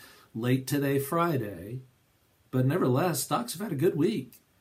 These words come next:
Again, Nasdaq's up six percent. Those big tech stocks really led a rally in stocks this week.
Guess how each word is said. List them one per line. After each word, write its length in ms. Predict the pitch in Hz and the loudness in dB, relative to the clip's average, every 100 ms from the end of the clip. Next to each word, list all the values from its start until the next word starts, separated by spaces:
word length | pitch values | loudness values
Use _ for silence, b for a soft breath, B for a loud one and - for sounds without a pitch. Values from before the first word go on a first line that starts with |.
| _ _ _ | _ _ _
Again, 340 | 131 127 185 131 | -2 2 2 2
Nasdaq's 540 | 131 151 156 151 139 | 0 0 -2 -2 -2
up 160 | 147 - | -2 -2
six 300 | - 139 - | -2 -2 -2
percent. 500 | 131 113 139 170 180 | -4 -2 -2 -2 -2
Those 220 | 131 107 | -2 0
big 320 | 117 165 160 | -2 -2 -4
tech 260 | - 262 - | -8 -8 -8
stocks 460 | - 131 127 - | -4 -2 -2 -2
really 260 | 139 147 139 | -2 2 2
led 220 | 135 156 | 2 2
a 80 | 131 | 0
rally 440 | 110 139 220 190 | 0 -2 0 0
in 120 | 147 131 | 2 0
stocks 440 | - 185 233 - | -2 -4 -4 -6
this 280 | 123 - - | -6 -6 -6
week. 420 | 104 107 127 | -6 -6 -8